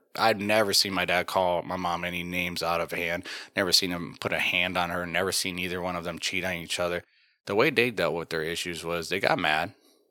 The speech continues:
they maybe stayed quiet for a little bit, and they just went on. They knew that the bigger deal, the bigger purpose of their relationship was their family,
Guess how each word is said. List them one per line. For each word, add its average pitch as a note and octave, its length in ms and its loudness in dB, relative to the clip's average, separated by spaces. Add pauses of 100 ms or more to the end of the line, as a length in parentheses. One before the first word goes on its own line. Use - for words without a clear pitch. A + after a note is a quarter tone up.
(140)
they F#2+ 140 6
maybe F#2 380 -2
stayed F#2 260 0
quiet D#2 480 -4
for - 140 -4
a - 20 0
little E2 140 -2
bit, E2 260 -4 (420)
and G#2+ 80 -2
they A#2 60 4
just B2 220 0
went C3 140 2
on. A#2+ 280 0 (500)
They G#2+ 160 4
knew A#2+ 220 2
that G2 180 0
the F2 60 0
bigger G2+ 480 0
deal, E2 720 -2 (160)
the - 80 -8
bigger F#2+ 260 0
purpose - 440 -4
of E2+ 120 -6
their E2+ 120 -2
relationship E2+ 500 -2
was E2+ 300 -4 (560)
their F2 120 0
family, - 540 -8